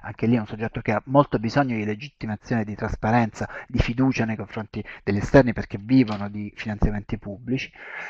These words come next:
Attraverso la tecnica dell'open data, attraverso la tecnica, se volete, propria dell'open government, eh, possono partecipare, possono collaborare, possono unirsi a Open Cooperazione e quindi rendere trasparenti i propri dati. In questo caso, vedete,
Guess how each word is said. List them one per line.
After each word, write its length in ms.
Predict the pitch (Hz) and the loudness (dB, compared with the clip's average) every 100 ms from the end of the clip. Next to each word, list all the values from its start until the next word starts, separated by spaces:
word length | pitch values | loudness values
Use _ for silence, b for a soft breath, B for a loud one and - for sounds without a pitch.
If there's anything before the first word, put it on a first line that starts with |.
| B | B
Attraverso 480 | - - 151 170 139 | 0 8 8 8 6
la 60 | |
tecnica 320 | 131 131 135 127 | 4 4 4 4
dell'open 380 | 120 120 120 | 4 2 4
data, 220 | 127 147 107 | 8 8 8
attraverso 400 | - 110 113 113 | 2 0 0 0
la 80 | |
tecnica, 340 | 120 120 120 110 | 2 2 2 4
se 120 | 113 | 4
volete, 360 | 113 131 120 110 | 4 4 2 2
propria 480 | 139 131 - 110 | 4 4 6 0
dell'open 440 | 101 104 - 160 160 | 0 -2 0 0 4
government, 760 | 131 120 120 120 120 123 - | 4 4 2 2 0 -2 -2
eh, 540 | 123 - - - 120 - | -4 -4 -14 -4 -2 4
possono 460 | 156 147 - 123 113 | 6 4 2 -2 2
partecipare, 640 | 120 - 127 131 147 113 | 0 0 -4 4 6 6
possono 340 | 117 - 117 | -2 -4 -4
collaborare, 680 | 117 120 120 117 139 139 110 | 2 4 4 6 6 6 4
possono 380 | 107 - 113 120 | -2 -8 -6 -2
unirsi 680 | 139 139 107 - - 104 | 2 2 2 0 0 -2
a 300 | 104 110 104 | -4 -2 -2
Open 220 | 107 117 110 | -2 -4 -4
Cooperazione 560 | - 131 143 - 143 | 0 2 2 0 -2
e 20 | |
quindi 320 | - 123 117 117 | 0 2 4 6
rendere 480 | 131 135 135 123 | 6 6 6 6
trasparenti 540 | 120 113 - 113 110 120 | 6 0 0 0 -2 -6
i 20 | |
propri 240 | 107 101 | -8 -10
dati. 380 | 98 107 113 - | -6 -6 -6 -12
In 360 | - - - - | -16 -16 -16 -6
questo 240 | 135 - | -2 2
caso, 340 | 160 151 123 - | 4 4 2 -4
vedete, 540 | - 127 117 113 104 | -8 0 2 4 2